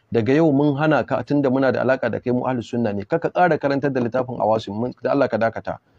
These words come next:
Wallahi ba wanda ya isa ya hana shi. In dai Ahlus Sunna sunansa,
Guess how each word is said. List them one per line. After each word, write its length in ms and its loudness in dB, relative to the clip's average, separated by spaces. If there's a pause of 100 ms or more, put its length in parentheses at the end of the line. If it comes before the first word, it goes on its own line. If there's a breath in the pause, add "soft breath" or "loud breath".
(240)
Wallahi 440 4
ba 120 4
wanda 240 4
ya 60 0
isa 120 -4
ya 60 -2
hana 160 -4
shi. 160 -16 (840)
In 220 6
dai 240 4
Ahlus 320 2
Sunna 280 0
sunansa, 480 -6